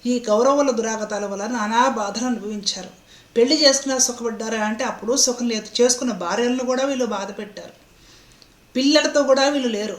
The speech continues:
వనవాసానికి వెళ్ళిపోయారు, వనాల్లో నానా కష్టాలు పడ్డారు, తిరిగి వచ్చి రాజ్యం ఇవ్వండి ఏలుకుంటామంటే అప్పుడే ఇవ్వలేదు. వీళ్ళు సిగ్గుపడింది ఎక్కడా నా మనవాళ్ళు?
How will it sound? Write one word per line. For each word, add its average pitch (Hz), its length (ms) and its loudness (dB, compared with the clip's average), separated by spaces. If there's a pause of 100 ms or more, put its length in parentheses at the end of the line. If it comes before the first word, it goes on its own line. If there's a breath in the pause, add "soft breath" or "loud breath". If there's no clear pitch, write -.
(120)
వనవాసానికి 233 640 -4
వెళ్ళిపోయారు, 190 840 -12
వనాల్లో 240 340 2
నానా 214 300 -2
కష్టాలు 214 400 -6
పడ్డారు, 175 360 -14 (360 loud breath)
తిరిగి 277 220 2
వచ్చి 294 220 2
రాజ్యం 226 340 0
ఇవ్వండి 233 260 -2
ఏలుకుంటామంటే 202 680 -8
అప్పుడే 202 380 -6
ఇవ్వలేదు. 175 360 -8
వీళ్ళు - 440 -8
సిగ్గుపడింది 277 640 0
ఎక్కడా 240 240 -6
నా 240 160 -2
మనవాళ్ళు? 233 440 -10